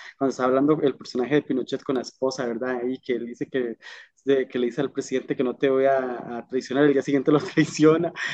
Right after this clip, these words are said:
Ese diálogo me parece genial, o, o, o este chiste de que Pinochet, este, se molestaba que le dijeran ladrón,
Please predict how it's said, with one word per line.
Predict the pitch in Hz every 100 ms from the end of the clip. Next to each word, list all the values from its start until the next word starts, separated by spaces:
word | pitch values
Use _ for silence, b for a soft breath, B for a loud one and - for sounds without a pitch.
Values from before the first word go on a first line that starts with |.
| B
Ese | 127 151
diálogo | 147 170
me | 156
parece | 127 135
genial, | 156 147 127 131 147 170 185 -
o, | 135 127 123 120 113 _ B B B
o, | 151 151 -
o | 151 151
este | 147 185 175
chiste | 185 185 175
de |
que | 165
Pinochet, | - 135 123 - 143 -
este, | 151 143 -
se | 151
molestaba | 135 120 - 135
que | -
le | 139
dijeran | 135 143
ladrón, | 139 123 127 151 185 202